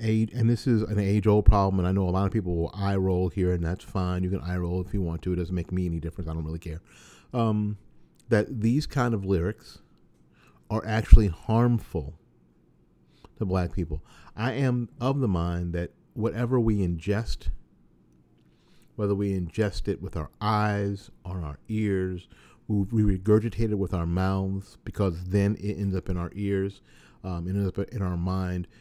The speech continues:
um, will either benefit us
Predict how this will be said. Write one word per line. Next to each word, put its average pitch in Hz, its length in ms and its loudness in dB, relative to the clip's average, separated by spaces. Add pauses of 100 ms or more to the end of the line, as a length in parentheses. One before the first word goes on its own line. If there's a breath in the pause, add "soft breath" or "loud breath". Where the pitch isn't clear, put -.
(280 soft breath)
um, 90 540 -6 (880)
will 123 260 0
either 107 580 0 (140)
benefit 120 640 0
us - 380 -6